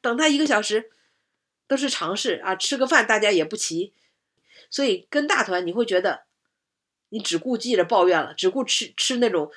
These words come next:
特别粗糙的团餐啊，永远上桌就那几个菜，一个菜上来十个筷子一家没了，嗯。<laughs> 回来只带来这个抱怨，而对当地的那个它景点的特色，还有当地的美食，你简直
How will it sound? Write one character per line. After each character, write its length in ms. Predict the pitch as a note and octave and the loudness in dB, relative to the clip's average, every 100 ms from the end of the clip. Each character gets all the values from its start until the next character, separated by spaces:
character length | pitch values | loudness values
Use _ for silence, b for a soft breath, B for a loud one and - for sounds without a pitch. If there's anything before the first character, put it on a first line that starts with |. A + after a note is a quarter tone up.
| b | b
特 180 | - C#4+ | 4 4
别 180 | F#3+ F3+ | 6 2
粗 260 | - A#3+ | 0 -4
糙 180 | A#3 G#3 | -2 0
的 100 | F#3+ | -2
团 240 | - D#3+ | -2 -4
餐 280 | G3 G3+ F#3 | 0 0 0
啊， 280 | D#3+ E3 E3 - _ | -2 -6 -6 -14 _
永 180 | F#3 G#3+ | -4 0
远 140 | A3+ | 0
上 180 | - A3 | 0 -2
桌 140 | G3 G3+ | 0 -2
就 140 | G#3 | -2
那 160 | G3+ F#3+ | -4 -6
几 100 | - | -6
个 80 | |
菜， 260 | E3 G#3+ D3 B B | -4 -4 -4 B B
一 140 | - A#3 | -6 -2
个 80 | |
菜 160 | C4 C4+ | 2 2
上 180 | C4 A3+ | 4 4
来 160 | E3+ | 4
十 220 | F3 - A3+ | 0 -2 0
个 100 | B3 | 2
筷 180 | B3 | 2
子 120 | F3+ F#3 | 2 0
一 80 | |
家 340 | A3 G#3 E3 - | 4 4 4 -4
没 240 | - F3 G#3 | -6 -2 -2
了， 80 | - _ _ | -6 _ _
嗯。 320 | F#3 D3 F#3 - _ _ _ _ _ _ | -12 -12 -12 -18 _ _ _ _ _ _
<laughs> 2000 | - D4+ - G#4+ - - - _ _ _ _ _ - _ _ - C5 G4+ E4 - | -2 -2 -2 -6 -8 -18 -18 _ _ _ _ _ -20 _ _ -8 -6 -6 -6 0
回 120 | G#3+ | 2
来 100 | A#3+ | 2
只 160 | A3+ D3+ | 0 0
带 200 | B3+ G3+ | 2 4
来 140 | F3 | 2
这 100 | F#3+ | 0
个 80 | F3+ | 0
抱 220 | G#3+ F3 | 2 2
怨， 100 | D#3 | 2
而 160 | A2 D3+ | -2 -2
对 300 | A#3+ G3 - _ _ | 0 0 -4 _ _
当 280 | - D4+ D#4 | 2 2 2
地 140 | D#4+ | 0
的 140 | A3+ F#3 | 2 2
那 120 | A#3 | 0
个 220 | G3+ E3+ B B B B | -2 -4 B B B B
它 200 | - D4 | 0 2
景 340 | C#4 - G#3 D4 | 2 0 -2 2
点 160 | E3 | 2
的 120 | C3+ E3 | 2 -2
特 220 | - A3 | 0 0
色， 200 | A3 F3 | 2 2
还 140 | A3+ | 4
有 60 | F#3+ | 4
当 200 | B3+ C4+ | 6 6
地 120 | C#4+ | 6
的 100 | A3 | 2
美 220 | F#3+ D3+ | 2 0
食， 260 | - E3+ F#3 | -2 -2 -2
你 120 | E3 | -2
简 200 | E3 D#3 | -4 -2
直 240 | G3 - | -2 -6